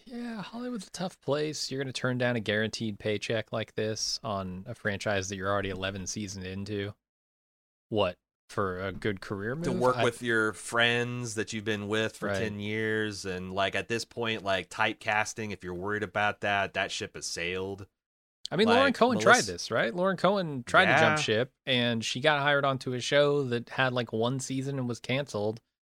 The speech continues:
Speaker 1: and then came back to
Speaker 2: Right.
Speaker 1: this. So, like,
Speaker 2: Yep.
Speaker 1: who's knocking on Daryl Dixon's door? Who, who's knocking on Maggie's door to say,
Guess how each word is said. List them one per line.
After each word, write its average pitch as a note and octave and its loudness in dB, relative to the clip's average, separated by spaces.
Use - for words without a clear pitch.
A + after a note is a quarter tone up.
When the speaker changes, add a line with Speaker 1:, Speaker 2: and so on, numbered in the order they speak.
Speaker 1:
and A2 -2
then C#3 -2
came D#3 -2
back C#3+ 2
to F2+ -4
Speaker 2:
Right. F#2 0
Speaker 1:
this. A2+ -6
So, - 0
like, A#2+ 4
Speaker 2:
Yep. G2 -2
Speaker 1:
who's G#3+ 2
knocking G3+ 4
on D3+ 4
Daryl C3 8
Dixon's A2+ 0
door? D#2+ -10
Who, E3+ 0
who's D#3 -2
knocking D3 2
on A#2+ 2
Maggie's G#2 0
door F2+ -2
to - -8
say, G2 2